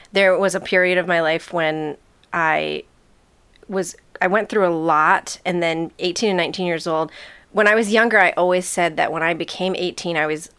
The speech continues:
literally going to pack my bags and move, like, the day I turned eighteen, and I was gonna take my sisters with me,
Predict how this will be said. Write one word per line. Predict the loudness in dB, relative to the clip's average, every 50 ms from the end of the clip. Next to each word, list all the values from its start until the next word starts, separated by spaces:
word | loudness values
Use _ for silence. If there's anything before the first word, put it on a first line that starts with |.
| _ _ -12
literally | -8 -4 -2 0 0 0 0 0 0 0
going | 0 -2 -2 -2
to | -2 -2
pack | -2 -2 -2 -2
my | -2 -2
bags | 0 0 0 0 -2 -4
and | -6 -4 -2
move, | -2 -2 -2 -4 -4
like, | -4 -6 -6 -6
the | -6 -8
day | -6 -4 -2 0 0 0
I | 0 -2
turned | -2 -6 -6 -4
eighteen, | -6 -6 -8 -8 -8 -6 -4 -2 -2
and | 0 0
I | 0
was | -2 -4 -4
gonna | -6 -6 -6
take | -6 -8 -8 -8
my | -8
sisters | -8 -8 -10 -10 -10 -12 -12
with | -12 -12 -12 -12
me, | -12 -14 -14